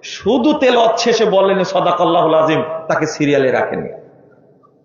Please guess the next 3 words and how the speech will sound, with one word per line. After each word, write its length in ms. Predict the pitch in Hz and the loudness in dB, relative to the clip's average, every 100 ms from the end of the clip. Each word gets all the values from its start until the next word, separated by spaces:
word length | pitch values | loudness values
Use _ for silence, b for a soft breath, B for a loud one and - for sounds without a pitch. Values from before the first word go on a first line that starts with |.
| _ _ _ _ _ 1077 1077 - 1077 _ _ _ 1077 - | _ _ _ _ _ -20 -20 -20 _ _ _ _ -20 -8
তাকে 180 | 143 151 | -2 0
সিরিয়ালে 580 | 143 160 160 160 208 233 - - | 0 2 2 2 2 0 -2 -8
রাখেননি। 460 | - 107 120 104 98 | -6 -6 -6 -8 -8